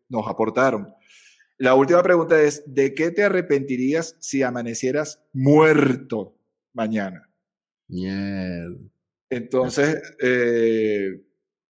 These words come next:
Speaker 1: tomar más riesgos y tener menos prejuicios, esa me encantó.
Speaker 2: Ujú.
Speaker 1: No haber de-, eh, no haberme descontrolado más. Mis emociones,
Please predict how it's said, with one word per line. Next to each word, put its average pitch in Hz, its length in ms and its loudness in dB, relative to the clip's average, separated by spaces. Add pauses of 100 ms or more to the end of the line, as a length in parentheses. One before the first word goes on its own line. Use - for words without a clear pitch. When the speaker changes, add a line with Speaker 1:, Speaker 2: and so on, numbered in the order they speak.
(380)
Speaker 1:
tomar 127 340 4
más 135 220 2
riesgos 135 920 2
y 113 200 0
tener 113 360 0
menos 131 340 0
prejuicios, 131 880 0 (100)
esa 107 160 -12
me 113 100 -8
encantó. 107 600 -8 (280)
Speaker 2:
Ujú. 98 460 -4 (280)
Speaker 1:
No 143 300 4
haber 151 540 6
de-, 160 280 -4 (340)
eh, 117 100 -8
no 127 160 -4
haberme 143 320 0
descontrolado 127 1300 0
más. - 580 -6
Mis 117 200 -6
emociones, 131 880 -2